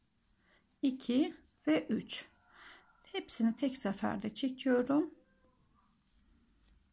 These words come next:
Ve bir tane zincir. Bir, iki, üç. Tek seferde çekiyorum. Kapatıyorum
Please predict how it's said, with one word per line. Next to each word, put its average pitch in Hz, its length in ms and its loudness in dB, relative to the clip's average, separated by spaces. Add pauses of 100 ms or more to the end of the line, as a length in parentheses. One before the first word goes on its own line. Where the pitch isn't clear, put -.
(260)
Ve 285 120 2
bir 339 220 0
tane 233 320 6
zincir. 220 640 0 (1400)
Bir, 302 380 2 (760)
iki, 269 520 0 (580)
üç. - 380 0 (800)
Tek 349 220 -4
seferde 220 720 0 (140)
çekiyorum. 190 800 -2 (2500)
Kapatıyorum 285 800 2